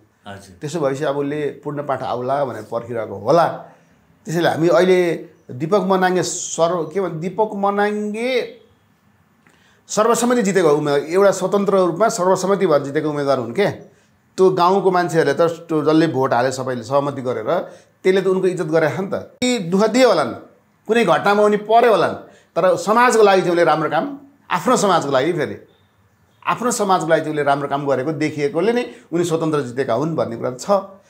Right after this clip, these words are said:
Speaker 2: त्यसैले उनको गुणहरू हेर्दाखेरि कमिसन धेरै खाएर डकार्ने, छेरपट्टि लाग्ने खालको नेता ठिक कि गाउँको विकास गरेर स्वतन्त्रमा भयो के अरे सर्वसम्मति गरेर जित्ने नेता ठिक,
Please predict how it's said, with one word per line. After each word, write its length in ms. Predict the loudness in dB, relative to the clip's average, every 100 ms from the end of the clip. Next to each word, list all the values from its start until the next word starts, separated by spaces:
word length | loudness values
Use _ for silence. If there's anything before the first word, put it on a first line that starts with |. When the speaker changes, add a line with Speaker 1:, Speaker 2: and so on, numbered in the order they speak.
| _ _
Speaker 2:
त्यसैले 200 | -2 0
उनको 320 | 0 2 4
गुणहरू 440 | 4 2 2 4 2
हेर्दाखेरि 540 | 0 0 -2 -2 -2 -2 -8 -20 _ _ _ -4 0
कमिसन 440 | 0 2 0 0
धेरै 600 | -2 4 6 8 6 6
खाएर 300 | 4 2 2
डकार्ने, 460 | 4 4 4 2 -2
छेरपट्टि 380 | -4 -2 -2 0
लाग्ने 280 | 0 -2
खालको 180 | -4 -6
नेता 240 | -6 -2 -2
ठिक 440 | 0 -4 -4 -14 _ _ _ _ _ _ _
कि 100 | -6
गाउँको 340 | 0 2 4 2
विकास 340 | 2 0 2
गरेर 160 | 0 0
स्वतन्त्रमा 680 | -2 -2 0 0 2 0
भयो 320 | 0 0 0 -2
के 80 |
अरे 340 | -2 -2 -4 -10
सर्वसम्मति 460 | -2 0 2 2 2
गरेर 120 | 2
जित्ने 220 | 0 -2
नेता 200 | 0 0
ठिक, 260 | -2 -6